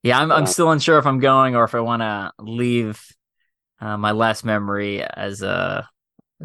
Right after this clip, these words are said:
Speaker 1: fourth place finish in the prize money with, uh, you know, a decent race for myself. So
Speaker 2: I,
Speaker 1: we'll see if
Speaker 2: I gotta get, I gotta get my band. So that's the goal for this year.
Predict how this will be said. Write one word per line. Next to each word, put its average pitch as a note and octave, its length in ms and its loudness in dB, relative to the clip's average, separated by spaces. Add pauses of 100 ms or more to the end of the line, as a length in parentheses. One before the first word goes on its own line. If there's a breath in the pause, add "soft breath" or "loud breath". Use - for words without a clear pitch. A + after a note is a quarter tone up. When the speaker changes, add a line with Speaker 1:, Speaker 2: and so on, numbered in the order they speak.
(460)
Speaker 1:
fourth B2 300 2
place A#2 240 2
finish - 680 -6
in A2 120 -6
the F#2+ 60 -10
prize G2+ 320 -4
money G2+ 360 -8
with, G2 260 -12
uh, A2+ 240 -10 (640 soft breath)
you G#3 80 -4
know, A2 80 2
a G#2 40 0
decent G#2 280 -2
race F#2 240 -4
for - 80 -14
myself. - 480 -12 (160)
So - 160 -20
Speaker 2:
I, - 80 -16 (300)
Speaker 1:
we'll F2 80 -8
see - 100 -10
if F#2+ 140 -10
Speaker 2:
I A2+ 80 -2
gotta G#2 160 2
get, G2 160 -2 (100)
I B2+ 60 -2
gotta A#2 140 4
get G#2+ 100 -4
my G2+ 140 -4
band. G2+ 340 -6
So F#2+ 240 -18 (180)
that's - 160 -14
the G#2 120 -6
goal F#2+ 140 0
for G2 120 -12
this F#2+ 180 -6
year. G#2 220 -4